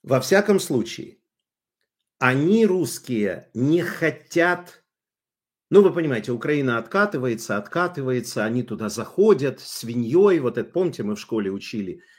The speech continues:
"Иду на вы", а потом вдруг удар, и получается кольцо, и их там всех сжигают. Они этого очень боятся, у них других нет.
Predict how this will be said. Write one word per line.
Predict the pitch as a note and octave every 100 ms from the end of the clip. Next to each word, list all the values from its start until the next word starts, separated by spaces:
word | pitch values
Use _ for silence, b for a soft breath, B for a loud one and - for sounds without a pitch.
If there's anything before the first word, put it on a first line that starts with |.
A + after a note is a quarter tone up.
| -
"Иду | C3+ B2+ E3
на | C#3
вы", | C#3 G3+ A3+ G#3+ _ _ _ -
а | D#3+
потом | F3+ F#3 G3+
вдруг | C#3+ C3+ E3+ E3+
удар, | E3 D3 G3+ G#3+ G#3+
и | D3
получается | D#3+ D3+ D3 E3+ D3+ C#3+ -
кольцо, | B2+ D3+ C#3 - G3+ G3+
и | G3+
их | D3+ -
там | D3 C3
всех | - C3
сжигают. | A2 A#2 G#2+ D#2+ - _
Они | - A#2 B2+
этого | C3 B2+
очень | A#2+ B2 A2+
боятся, | B2 G2+ - F#2+
у | G2
них | G2+ -
других | G#2 G#2 -
нет. | D#2